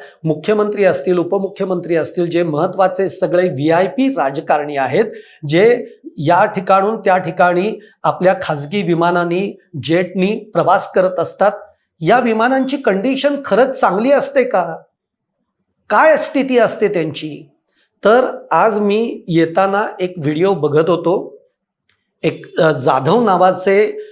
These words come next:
अ, कॅप्टन राहिलेले आहेत, विमानाचे पायलट राहिलेले आहेत, ज्यांनी जवळपास पाच हजार, अ, ज्याला म्हणतात की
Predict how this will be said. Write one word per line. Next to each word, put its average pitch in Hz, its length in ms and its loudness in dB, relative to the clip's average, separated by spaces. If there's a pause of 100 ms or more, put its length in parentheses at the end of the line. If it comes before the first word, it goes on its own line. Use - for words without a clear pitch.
(120)
अ, 151 280 2 (260)
कॅप्टन 208 480 2
राहिलेले 170 400 2
आहेत, 180 160 0
विमानाचे 170 500 0
पायलट 151 480 0
राहिलेले 160 380 2
आहेत, 156 200 -2 (480)
ज्यांनी 170 320 2
जवळपास 180 640 2
पाच 165 440 -2
हजार, 156 500 2 (600)
अ, 156 400 4 (160)
ज्याला 160 220 4
म्हणतात 170 340 2
की 170 560 -4